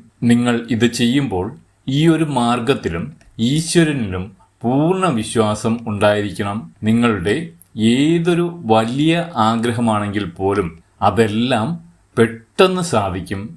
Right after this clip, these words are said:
അതിന് നിങ്ങൾ ചെയ്യേണ്ടത് ഇത്രമാത്രം. നിങ്ങളുടെ വീട്ടിൽ പണം നിൽക്കുന്നില്ല എങ്കിൽ, അതായത് നിങ്ങൾ കഷ്ടപ്പെട്ട് സമ്പാദിക്കുന്ന പണം നിങ്ങളുടെ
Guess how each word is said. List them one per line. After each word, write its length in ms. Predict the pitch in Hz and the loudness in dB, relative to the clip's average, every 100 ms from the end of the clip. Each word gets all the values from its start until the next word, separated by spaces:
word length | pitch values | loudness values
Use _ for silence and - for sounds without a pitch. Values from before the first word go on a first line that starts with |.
| - - | -14 0
അതിന് 340 | 107 104 101 101 170 - - | 2 2 0 -2 -6 -10 0
നിങ്ങൾ 280 | 117 127 131 135 | 2 2 0 -2
ചെയ്യേണ്ടത് 680 | 117 104 127 139 120 85 104 165 - - | -2 2 2 2 0 -2 -4 -6 -10 -10
ഇത്രമാത്രം. 800 | 110 - 123 113 104 98 101 98 110 - - | -10 0 4 4 2 -2 -4 -4 -8 -14 -2
നിങ്ങളുടെ 380 | 110 117 117 117 110 | 2 2 2 2 2
വീട്ടിൽ 340 | 113 110 90 101 - - | 0 0 -4 -4 -6 2
പണം 320 | 120 123 151 151 | 4 4 0 0
നിൽക്കുന്നില്ല 640 | 120 117 127 143 139 131 135 151 113 | 0 0 0 0 0 0 0 0 -2
എങ്കിൽ, 240 | 101 85 87 - - | -4 -6 -8 -10 0
അതായത് 580 | 139 120 127 101 82 107 185 - _ - 139 | 2 4 2 2 -4 -4 -6 -10 _ -4 0
നിങ്ങൾ 320 | 147 151 101 110 - - | 2 2 -2 -4 -8 -2
കഷ്ടപ്പെട്ട് 640 | 123 - - 170 160 156 160 | 0 0 0 2 2 0 0
സമ്പാദിക്കുന്ന 680 | 135 117 120 120 110 123 120 117 113 | 0 2 2 2 0 -4 -2 2 2
പണം 280 | 104 101 95 - - 117 | 2 0 -6 -12 -2 0
നിങ്ങളുടെ 360 | 131 135 139 | 2 2 2